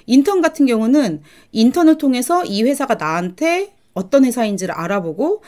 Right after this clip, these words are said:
내 미래를 맡겨도 되는지 확인하는 과정이라고 볼 수 있거든요. 인턴 마치고 이 회사에서 일을 해도 되고 안 해도 되고. 훈련병은, 훈련병 기간 동안 저희 남편이 이렇게 설명하더라고요. "일반인 껍질을 벗겨내고 군인으로서의 모습을 배우는 시기라고." <laughs> 얘기를 하는 거예요, 저희 남편이.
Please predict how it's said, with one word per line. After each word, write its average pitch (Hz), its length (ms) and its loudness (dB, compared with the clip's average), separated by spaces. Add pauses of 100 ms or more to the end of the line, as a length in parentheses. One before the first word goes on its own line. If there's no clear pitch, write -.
(180)
내 208 180 2
미래를 254 420 -2
맡겨도 175 300 -6
되는지 160 260 -8
확인하는 494 640 -2
과정이라고 170 500 -6
볼 160 120 -10
수 156 160 -10
있거든요. 160 520 -6 (260)
인턴 302 360 2
마치고 262 380 -4
이 190 140 -4
회사에서 269 680 -2 (100)
일을 214 280 -2
해도 415 200 4
되고 349 200 0
안 175 200 -6
해도 180 140 -6
되고. 160 340 -16 (1800)
훈련병은, 208 760 0 (260)
훈련병 370 560 0
기간 190 300 -6
동안 196 160 -4
저희 208 180 0
남편이 180 320 -4
이렇게 208 180 -4
설명하더라고요. 170 640 -6
"일반인 320 600 2
껍질을 226 420 -4
벗겨내고 180 760 -4
군인으로서의 262 600 2
모습을 185 460 -4
배우는 185 400 -4
시기라고." 190 600 -6
<laughs> - 40 4
얘기를 240 340 6
하는 320 220 6
거예요, 220 260 4
저희 190 200 0
남편이. 185 800 -6